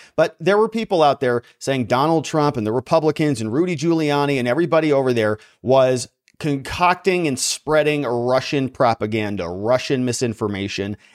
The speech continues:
Adam Shifty Schiff, Pencilneck, who's over there on the House Intelligence Committee, was saying the same thing repeatedly. Said it on Wolf Blitzer. And Biden was allowing it to happen. Said it himself in a debate, fraudulent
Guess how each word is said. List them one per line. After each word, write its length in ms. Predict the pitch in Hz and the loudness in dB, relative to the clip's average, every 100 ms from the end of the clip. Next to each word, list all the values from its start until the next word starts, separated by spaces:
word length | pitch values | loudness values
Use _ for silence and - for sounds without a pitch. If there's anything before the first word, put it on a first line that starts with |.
| _ - | _ 0
Adam 460 | 147 175 175 165 - | 2 2 0 -4 -8
Shifty 480 | - - 185 175 160 | -14 -4 -2 -2 -4
Schiff, 360 | - - 160 - | -4 0 -2 -2
Pencilneck, 520 | 180 175 143 107 104 - - _ | -6 -4 -4 -4 -6 -8 -20 _
who's 220 | 156 139 | -2 2
over 180 | 170 160 | 2 4
there 200 | 151 147 | 4 4
on 80 | 139 | 2
the 80 | 127 | 0
House 240 | 156 147 | 0 0
Intelligence 520 | 131 160 185 151 117 | 0 2 2 0 -4
Committee, 380 | - 104 98 123 - _ | -4 -4 -4 -8 -12 _
was 100 | 262 | -4
saying 240 | 320 302 | 0 0
the 40 | 294 | 2
same 260 | 311 302 | 2 2
thing 340 | 254 359 339 - - | 2 0 0 -4 -10
repeatedly. 580 | 233 320 359 311 160 - _ _ _ _ _ _ _ _ _ _ _ _ _ | -4 -2 0 0 -2 -4 _ _ _ _ _ _ _ _ _ _ _ _ _
Said 220 | - 269 | -2 -2
it 80 | 294 | 0
on 160 | 294 254 | 0 2
Wolf 220 | 302 - | 0 0
Blitzer. 480 | 302 - 285 127 - _ _ _ _ _ _ _ _ _ _ _ _ _ | -2 0 -2 -2 -8 _ _ _ _ _ _ _ _ _ _ _ _ _
And 260 | 226 233 160 | -2 -2 0
Biden 400 | 220 320 254 226 | 2 2 0 0
was 140 | 214 | 0
allowing 340 | 214 226 233 233 | 2 2 0 -2
it 80 | |
to 100 | 247 | -2
happen. 440 | 240 320 - 104 - _ | 0 -2 -2 -6 -10 _
Said 300 | - 196 233 | -2 0 0
it 80 | 180 | 0
himself 480 | 202 - 196 202 - | -2 0 2 2 -2
in 140 | 180 | -4
a 60 | 180 | -2
debate, 540 | 170 147 214 156 - | -2 0 0 0 -6
fraudulent 680 | - 156 160 165 185 180 | -4 2 2 2 -2 -2